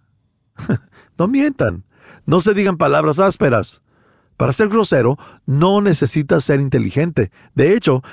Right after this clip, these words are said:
el ser grosero no muestra inteligencia. Al contrario, muestra que no puedes pensar en una mejor palabra en ese momento. Eric Hoffer dijo,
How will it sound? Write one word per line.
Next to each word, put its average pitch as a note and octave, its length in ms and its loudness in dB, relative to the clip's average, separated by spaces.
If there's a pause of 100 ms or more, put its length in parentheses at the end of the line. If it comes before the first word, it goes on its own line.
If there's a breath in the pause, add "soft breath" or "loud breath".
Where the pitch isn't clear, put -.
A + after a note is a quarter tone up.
(100)
el C#3+ 140 2
ser F3+ 180 0
grosero F3+ 400 2
no F3 200 0
muestra F#3 360 0
inteligencia. D#3+ 800 -2 (320)
Al C3 160 -2
contrario, A#2 640 -2 (300 loud breath)
muestra D#3 440 0
que C3 140 -2
no A2 160 -2
puedes B2 320 -2
pensar B2+ 500 -2 (200 loud breath)
en C#3+ 180 2
una G3+ 160 2
mejor E3+ 400 0
palabra D3+ 580 0
en A#2+ 100 -2
ese B2+ 200 -2
momento. G2 600 -6 (360)
Eric A#3 400 0
Hoffer C3+ 400 -2 (300 soft breath)
dijo, C3+ 480 -4